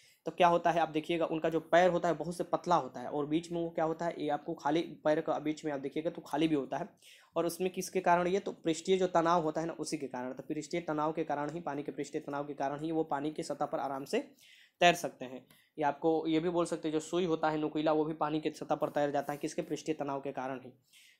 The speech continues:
पृष्ठीय तनाव के कारण ही बारिश की बूंदें गोल होती है,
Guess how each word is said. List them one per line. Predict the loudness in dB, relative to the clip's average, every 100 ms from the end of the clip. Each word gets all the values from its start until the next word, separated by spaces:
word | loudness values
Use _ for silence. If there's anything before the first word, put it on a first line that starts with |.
| -4
पृष्ठीय | -2 0
तनाव | 0 2 0
के | 2
कारण | 2 2 2
ही |
बारिश | 2 2 0
की | -6
बूंदें | -4 0 0
गोल | 0 0
होती | -2 -6
है, | -8